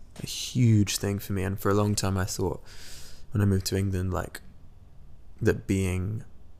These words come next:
having this part of my identity, like, half American was, like,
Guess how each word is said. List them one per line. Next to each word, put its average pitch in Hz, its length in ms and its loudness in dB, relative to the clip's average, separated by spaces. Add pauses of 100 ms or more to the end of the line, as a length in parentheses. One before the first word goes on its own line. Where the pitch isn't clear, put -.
(800)
having 117 300 6
this 101 100 0
part 104 260 4
of 98 80 -2
my 101 180 0
identity, 92 520 -2
like, 90 280 -8 (240)
half 98 260 -2
American 95 680 -2
was, - 420 0
like, - 260 -6